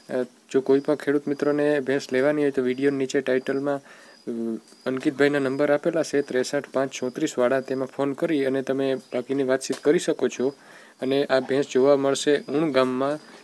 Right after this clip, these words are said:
જિલ્લો બનાસકાંઠા અને તાલુકો કાંકરેજ. તો મિત્રો, તમારે પણ તમારું કોઈ પણ પશુ અથવા તો કોઈ પણ વાહન વેચવાનું હોય, ગાય, ભેંસ, બળદ, ટ્રેક્ટર, બાઇક, કાર, કોઈ પણ ચીજ વસ્તુ વેચવાનું હોય તો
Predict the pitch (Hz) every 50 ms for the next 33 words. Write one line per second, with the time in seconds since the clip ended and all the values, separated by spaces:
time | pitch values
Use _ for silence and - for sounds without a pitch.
0 | - - 131 127 131 139 135 127 135 135 147 156 156 - - - 135 123 - -
1 | 131 147 - - - - - - - 131 120 - - 120 120 127 139 139 - 151
2 | 147 - - 123 131 135 127 - 120 110 110 - - - - - - - - -
3 | - - - - - _ - - - _ _ _ _ _ _ - - 139 143 147
4 | - 147 147 147 147 - 143 147 147 147 147 147 147 143 - 147 147 143 143 -
5 | 151 147 143 151 147 143 - - 131 123 - - 151 147 151 147 143 - - -
6 | - - - 127 127 - - 143 139 143 - 139 139 135 139 139 123 120 123 117
7 | 135 143 143 127 131 127 - - 151 156 156 147 139 139 131 127 120 123 135 139
8 | 135 127 - - 120 123 131 131 - - - 123 120 120 123 135 135 131 131 127
9 | - - - _ _ - - 127 123 - - - 135 135 135 127 123 120 120 123
10 | 131 131 127 - - - 120 120 131 127 127 - 135 135 135 - 143 131 - 143
11 | 143 135 139 139 135 - - 143 127 127 123 - 147 151 156 156 143 139 135 -
12 | 143 139 139 139